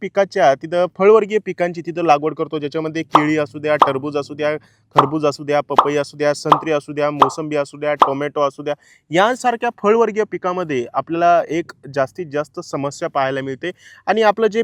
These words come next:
पिकाचं फळ असतं, तर ते पूर्णपणे खराब झालेलं अचानक पाहायला मिळतं. तर ती समस्या येते शेतकरी मित्रांनो,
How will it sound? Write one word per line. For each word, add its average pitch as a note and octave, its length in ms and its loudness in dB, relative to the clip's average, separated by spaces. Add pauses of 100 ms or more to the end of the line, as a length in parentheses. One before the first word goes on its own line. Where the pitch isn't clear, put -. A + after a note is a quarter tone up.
पिकाचं G3+ 380 0
फळ A3 340 4
असतं, F3 300 4
तर F3 120 -2
ते G3+ 120 0
पूर्णपणे G#3+ 800 -4
खराब E3+ 240 0
झालेलं D3+ 300 0
अचानक D3 380 -2
पाहायला A#2+ 260 -6
मिळतं. A2+ 280 -16 (420)
तर A3+ 100 6
ती B3+ 160 -2
समस्या B3 480 0
येते A#3+ 180 2
शेतकरी A3 380 0
मित्रांनो, A3 420 0